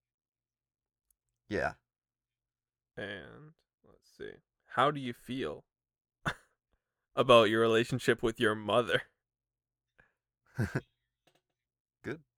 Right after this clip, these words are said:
Speaker 2: Huh.
Speaker 1: I feel, yeah,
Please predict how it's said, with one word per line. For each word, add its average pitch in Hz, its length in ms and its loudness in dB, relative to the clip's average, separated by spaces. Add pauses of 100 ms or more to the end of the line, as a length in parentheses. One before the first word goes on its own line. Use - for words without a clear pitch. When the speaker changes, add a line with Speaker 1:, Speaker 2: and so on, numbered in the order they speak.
(300)
Speaker 2:
Huh. 214 140 -4 (1900)
Speaker 1:
I - 160 0
feel, 127 460 -4 (1600)
yeah, 143 200 -2